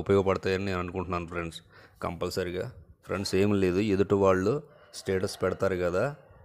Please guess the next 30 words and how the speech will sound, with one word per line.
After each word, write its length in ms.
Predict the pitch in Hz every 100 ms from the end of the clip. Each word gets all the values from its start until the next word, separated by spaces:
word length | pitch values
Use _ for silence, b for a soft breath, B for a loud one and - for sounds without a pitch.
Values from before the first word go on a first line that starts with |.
| -
వాళ్ళ, 440 | - 87 92 101 -
వాళ్ళ 380 | 95 92 95 98
స్టేటస్ 480 | - 104 104 107 107
మీరు 320 | 98 80 104
చూసినప్పుడు 640 | 101 104 98 90 120 156 B B -
వాళ్ళకి 440 | 90 98 107 135
మీరు 300 | 123 101 101
చూసినట్టు, 840 | 98 113 113 113 104 92 - 127 139 B B B -
ఆ, 80 | 95 95 90 87 92
అందులో 260 | 92 110 104
కౌంట్ 400 | - 95 104 92
రాదు 180 | 90 92
ఫ్రెండ్స్, 340 | 98 90 85
కనిపించదు, 540 | - 90 87 101 101 92
ఎవరు 240 | 87 92
చూసారు 400 | 90 95 87 87
ఏంటనేది 400 | 90 85 90 95 104
కనిపించదు 400 | 90 87 85 80 80
ఫ్రెండ్స్. 260 | 80 80 - B B B -
దాని 280 | 87 87 95
గురించి 420 | 98 95 92 127
దాన్ని 340 | 120 95 90 87
ఎలా 200 | 90 92
హైడ్ 340 | 87 92 -
చేయాలనేది 380 | 95 90 92 107
వీడియో 240 | 95 87 87
చేస్తున్నాను. 600 | 87 - 85 85 123 - B B -
సరే 300 | - 92 98
ఫ్రెండ్స్, 340 | 95 101
ఇక 80 | -